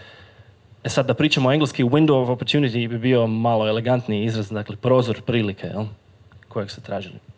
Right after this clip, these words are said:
Tako da volju ne trebate trenirati, nećete joj moći pobjeći uopće.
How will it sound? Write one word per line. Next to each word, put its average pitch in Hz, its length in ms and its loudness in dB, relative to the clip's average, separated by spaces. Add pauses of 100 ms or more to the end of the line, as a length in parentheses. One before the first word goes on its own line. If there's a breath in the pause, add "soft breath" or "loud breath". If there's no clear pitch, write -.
(600 loud breath)
Tako 160 220 0
da 156 100 2
volju 165 340 2
ne 156 140 2
trebate 151 320 -4
trenirati, 143 380 0 (160)
nećete 135 340 0
joj 123 60 2
moći 127 300 0
pobjeći 113 380 0
uopće. 104 360 -6